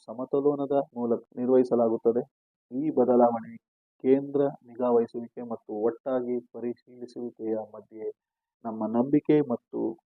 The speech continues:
ಪರಿಶೀಲನೆಯ ವಿಧಾನದಲ್ಲಿ ಮೂಲಭೂತ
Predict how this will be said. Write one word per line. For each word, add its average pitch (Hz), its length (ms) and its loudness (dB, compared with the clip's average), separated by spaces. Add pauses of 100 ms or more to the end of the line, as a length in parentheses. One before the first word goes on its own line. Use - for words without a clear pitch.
(260)
ಪರಿಶೀಲನೆಯ 123 760 -2
ವಿಧಾನದಲ್ಲಿ 110 760 -4 (600)
ಮೂಲಭೂತ 143 440 8